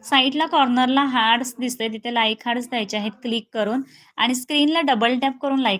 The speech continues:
करायचं आहे. स्क्रीनला फक्त डबल टॅप केलं का लगेच लाईक होऊन जातंय, बाकी काही करायचं नाहीये. श्री स्वामी समर्थ. जेवण झालं का संजय ताई तुमचं? ऑइल आहे, मिळेल तुम्हाला, फक्त आता जरा दोन चार दिवस थोडंसं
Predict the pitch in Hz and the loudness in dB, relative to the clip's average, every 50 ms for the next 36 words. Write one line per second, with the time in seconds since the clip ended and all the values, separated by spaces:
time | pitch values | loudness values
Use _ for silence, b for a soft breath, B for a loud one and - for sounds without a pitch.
0 | - - 202 180 180 180 - - - 185 180 170 170 170 - _ _ _ _ _ | -4 -8 -6 -6 -6 -8 -10 -8 -6 -6 -6 -6 -8 -12 -12 _ _ _ _ _
1 | _ - - - 254 277 277 277 285 302 330 339 330 - 302 - _ 339 320 320 | _ -18 -14 -4 0 2 4 4 4 2 0 -2 -2 -6 -8 -8 _ -2 0 2
2 | 294 240 254 254 254 269 269 269 - - 285 254 262 262 - - 277 277 254 214 | 2 2 2 0 0 0 -2 -2 -2 -4 -4 -4 -4 -4 -4 -2 -2 0 0 0
3 | 208 233 226 254 240 220 214 214 - - 226 220 214 220 214 208 190 - 202 202 | -2 -4 -4 -2 -2 -2 -2 -4 -6 -6 -4 -2 -2 -2 -2 -2 -4 -4 -6 -8
4 | 247 247 B B B B B - 214 226 220 262 262 262 277 262 240 220 226 247 | -8 -8 B B B B B -4 -4 -4 -4 -6 -8 -2 0 0 2 2 0 -2
5 | 247 262 240 220 214 214 214 - 226 220 214 202 175 170 185 - 240 247 247 254 | -2 0 0 2 0 0 -2 -4 -4 -4 -4 -4 -4 -6 -6 -6 -4 -6 -2 -2
6 | 269 240 214 208 202 214 196 190 180 175 - _ 165 - - _ _ _ _ _ | -2 -2 -2 -4 -4 -4 -4 -4 -6 -6 -10 _ -18 -20 -20 _ _ _ _ _
7 | _ _ _ _ - - 262 262 269 277 294 285 269 262 254 269 277 294 277 247 | _ _ _ _ -6 -2 0 2 4 4 4 4 2 2 0 -2 -2 0 0 0
8 | 226 233 233 226 233 226 226 233 226 220 214 - 214 214 220 226 240 247 247 - | 0 0 -2 -2 -4 -4 -4 -4 -6 -6 -6 -6 -6 -6 -4 -4 -4 -6 -8 -12
9 | _ _ _ _ _ _ _ _ _ _ _ _ _ _ _ _ _ _ _ _ | _ _ _ _ _ _ _ _ _ _ _ _ _ _ _ _ _ _ _ _
10 | _ _ _ _ _ 240 _ - 233 247 254 262 285 285 302 285 269 240 254 269 | _ _ _ _ _ _ _ -2 0 2 2 2 2 2 4 2 4 4 4 4
11 | 269 277 269 262 247 254 269 269 262 269 254 240 226 214 220 240 247 254 247 254 | 4 4 4 4 4 2 2 0 0 0 0 0 0 2 0 0 -2 -4 -8 -6
12 | - 269 247 233 247 233 247 247 254 247 254 240 226 220 214 - 240 233 226 240 | -2 -2 -2 -2 -2 -2 0 0 0 0 0 0 0 -2 -2 -4 -4 -4 -4 -4
13 | 233 226 233 240 240 - - 247 226 220 220 220 226 220 226 | -4 -4 -6 -6 -8 -8 -8 -6 -6 -6 -6 -6 -6 -6 -6